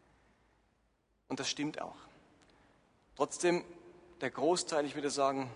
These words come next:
wahrscheinlich fast hundert Prozent derer, die heute hier sind,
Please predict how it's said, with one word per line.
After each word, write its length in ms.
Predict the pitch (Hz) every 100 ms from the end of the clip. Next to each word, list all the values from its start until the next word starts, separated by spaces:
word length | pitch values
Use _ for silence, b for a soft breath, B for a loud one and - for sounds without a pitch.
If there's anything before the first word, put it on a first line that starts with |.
| -
wahrscheinlich 600 | 123 127 123 127 - - -
fast 220 | 135 135
hundert 260 | 143 143 143
Prozent 420 | 135 - 135 135
derer, 260 | 127 127 131
die 240 | 131 123
heute 240 | 120 123 127
hier 180 | 120 135
sind, 360 | 135 123 123